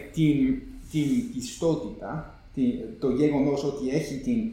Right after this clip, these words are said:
πεποίθησή του ο, ο προφήτης στον Θεό, και στο εδάφιο δεκαοκτώ το σημείο, ε, της ευλογίας του Θεού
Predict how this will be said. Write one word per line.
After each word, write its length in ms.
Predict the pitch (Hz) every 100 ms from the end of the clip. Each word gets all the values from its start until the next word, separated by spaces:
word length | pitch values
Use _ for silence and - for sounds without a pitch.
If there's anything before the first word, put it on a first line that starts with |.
| - -
πεποίθησή 840 | 131 - - - 208 - 180 170
του 200 | 113 107 120
ο, 340 | 117 113 123
ο 240 | 113 104
προφήτης 720 | 101 - 120 - 160 135 110 -
στον 220 | 127 113
Θεό, 600 | 117 110 107 123 190 - - - - -
και 280 | - 147 147
στο 160 | - 165
εδάφιο 420 | 139 147 165 170
δεκαοκτώ 1000 | 156 156 143 - - 175 135 196 - - - - -
το 140 | - 156
σημείο, 960 | - - 156 143 208 190 123 160 196 - - - - - -
ε, 840 | 135 127 117 110 95 - - - -
της 180 | 156 151
ευλογίας 580 | 143 143 120 180 214 -
του 140 | 151
Θεού 240 | 143 127